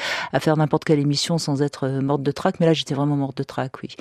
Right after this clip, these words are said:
En plus, c'était terrible parce que c'était une émission en direct. Ils m'avaient mis sur un petit, un petit tabouret, euh, rose et je suis arrivée en plein milieu de l'émission. Vous imaginez pas, c'était,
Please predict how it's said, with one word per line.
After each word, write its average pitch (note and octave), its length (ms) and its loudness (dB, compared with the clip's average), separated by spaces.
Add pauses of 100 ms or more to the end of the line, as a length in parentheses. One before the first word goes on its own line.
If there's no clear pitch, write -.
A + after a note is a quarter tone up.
(220)
En E3 80 2
plus, A3+ 160 6
c'était - 260 0
terrible F#3+ 340 4
parce D#3+ 180 4
que - 100 -12
c'était - 300 -4
une D#3 80 6
émission D#3+ 320 4
en E3 80 6
direct. D#3+ 460 4
Ils D3+ 60 2
m'avaient D#3+ 260 8
mis F3 240 6
sur D3 220 0
un D3 80 4
petit, E3 500 0
un D3+ 100 4
petit E3 160 0
tabouret, E3 560 6
euh, C#3+ 540 6
rose F3 600 8
et D3 200 8
je C#3+ 80 2
suis - 140 4
arrivée D#3 440 4
en C#3+ 140 2
plein E3+ 260 4
milieu E3 360 4
de D3 80 -6
l'émission. D3+ 560 2
Vous D#3+ 160 -2
imaginez C#3+ 380 0
pas, D#3 180 0
c'était, - 400 -4